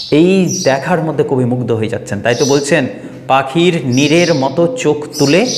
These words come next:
নাটোরের বনলতা সেন।" সমস্ত দিনের শেষে কবি বলছেন, সমস্ত দিন যখন শেষ হয়ে যায়, তখনই কিন্তু এই বনলতা সেন কবির অপেক্ষায় থেকে যাবে। সে কোনোদিনও ফাঁকি দিবে না।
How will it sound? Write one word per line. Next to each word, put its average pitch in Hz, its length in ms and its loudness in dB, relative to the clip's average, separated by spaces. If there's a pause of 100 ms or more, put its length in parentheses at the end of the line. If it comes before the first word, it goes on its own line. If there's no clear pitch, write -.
(300)
নাটোরের 147 800 0 (160)
বনলতা 131 500 2
সেন।" - 420 -6 (2250)
সমস্ত 247 560 -2
দিনের 190 340 2
শেষে - 420 -2 (680)
কবি 131 180 2
বলছেন, 131 440 0 (400)
সমস্ত 165 500 -2
দিন 143 240 0
যখন 156 200 0
শেষ - 360 -2
হয়ে 143 120 2
যায়, 139 240 0 (580)
তখনই 156 300 -2
কিন্তু 151 340 -2
এই 135 300 0
বনলতা 156 420 0
সেন 131 240 -6 (280)
কবির 113 200 0
অপেক্ষায় 104 440 -4
থেকে - 200 -10
যাবে। - 200 -8 (720)
সে 156 240 0
কোনোদিনও 139 380 -2
ফাঁকি 120 320 -4
দিবে 110 200 -8
না। 98 100 -10